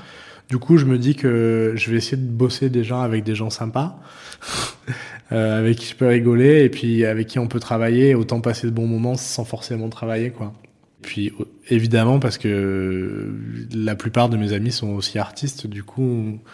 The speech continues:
je, je suis leur travail depuis longtemps, donc, euh, c'est, ça, ça paraît évident de, de collaborer avec eux.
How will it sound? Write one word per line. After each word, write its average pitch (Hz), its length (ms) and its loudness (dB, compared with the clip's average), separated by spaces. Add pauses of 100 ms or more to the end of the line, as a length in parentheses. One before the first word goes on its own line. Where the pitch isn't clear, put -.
(400)
je, 104 300 -2
je 98 260 -4
suis - 200 -4
leur 110 160 0
travail 104 280 0
depuis 104 260 -6
longtemps, 113 400 -2
donc, 107 260 -6
euh, 107 140 -10
c'est, 107 360 -12
ça, - 220 -10
ça - 180 -10
paraît 98 300 -10
évident 101 380 -6
de, - 1120 -18
de 107 100 -6
collaborer 95 400 -6
avec 95 220 -8
eux. 143 80 -8